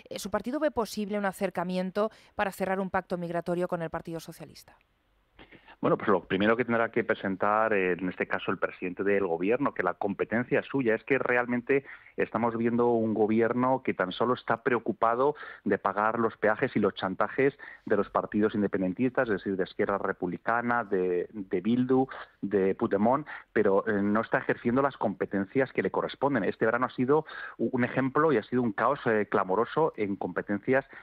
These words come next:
Speaker 2: que son fundamentales y que gestiona el gobierno central, como puede ser la política migratoria, como puede ser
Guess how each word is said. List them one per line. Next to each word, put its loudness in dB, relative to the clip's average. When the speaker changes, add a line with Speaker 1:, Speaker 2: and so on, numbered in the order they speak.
Speaker 2:
que 0
son -2
fundamentales 0
y -2
que -2
gestiona 0
el 0
gobierno -2
central, -2
como 0
puede -2
ser -2
la 0
política -4
migratoria, 0
como -4
puede 0
ser 2